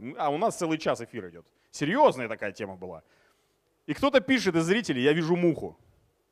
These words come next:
И мы сидим такие, переглянулись как бы. «Спасибо, там, кто-то там, Валентин, что вы нам написали. Мы тоже видим муху, мы не знаем, что с ней делать». И все. Знаете, что произошло? Взрыв произошел в аудитории.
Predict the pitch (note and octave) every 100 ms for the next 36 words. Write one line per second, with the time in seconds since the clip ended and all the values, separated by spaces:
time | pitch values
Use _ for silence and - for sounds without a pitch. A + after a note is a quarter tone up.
0 | _ _ _ _ _ _ _ _ _ _
1 | _ _ _ _ _ _ _ _ _ _
2 | _ _ _ _ - D#3 F#3 G3+ F3+ C4+
3 | G#3+ E3+ D#3 D#3 D#3 E3+ C4 C4+ - A#2+
4 | A#2 F#2+ _ _ _ _ _ _ _ _
5 | _ _ _ _ - D#3+ F#3+ E3 B2 A#2+
6 | A#2 A2+ - B2 A2 G2 F#2+ F#2+ G#2+ B2
7 | C3+ D3 B2+ G#2+ G#2+ A2 - D#3 C#3 D3+
8 | E3+ C#3 C3 C#3+ D#3+ C3 C3+ E3 E3+ G3
9 | F#3 C#3 D3 D3+ D3 C#3+ A#2 D#3+ - C#3
10 | C#3+ A#3+ B3 A3 F3 D#3 C#3 A#2 D3 F#3+
11 | - A#2+ A2+ A2 G#2+ A2 A#2+ G2 D2